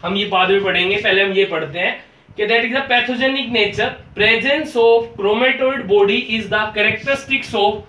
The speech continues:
the cyst of ant amoeba histolytica। जो ये सिस्ट बन रही है ant amoeba histolytica में, ये बनती है क्रोमेटिड बॉडी।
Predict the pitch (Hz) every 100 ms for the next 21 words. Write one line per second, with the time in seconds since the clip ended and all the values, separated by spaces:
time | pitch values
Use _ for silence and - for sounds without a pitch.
0 | - - _ - 196 - 220 254 247 -
1 | 208 226 233 208 208 214 214 220 202 175
2 | - 185 165 156 143 151 - - - -
3 | - - - 160 - - 269 285 - 208
4 | 202 196 196 196 - - - 190 202 214
5 | 226 214 226 180 - 214 202 185 196 202
6 | 202 208 262 - _ - - 196 208 202
7 | 208 214 240 - 202 202 190 208 196 170
8 | 165 151